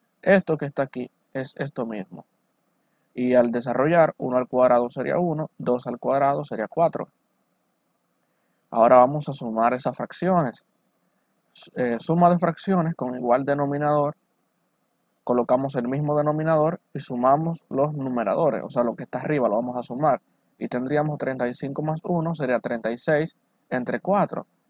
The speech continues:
Y treinta y seis entre cuatro sería nueve. Ahora,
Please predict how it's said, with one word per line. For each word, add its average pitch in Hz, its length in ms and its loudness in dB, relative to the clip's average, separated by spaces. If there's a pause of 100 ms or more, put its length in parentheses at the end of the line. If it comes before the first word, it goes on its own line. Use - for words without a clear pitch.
(140)
Y 120 100 -8
treinta 120 320 0
y 110 60 -2
seis 117 220 -4
entre 127 240 -4
cuatro 143 420 2
sería 117 320 -4
nueve. 123 440 -2 (920)
Ahora, 110 240 0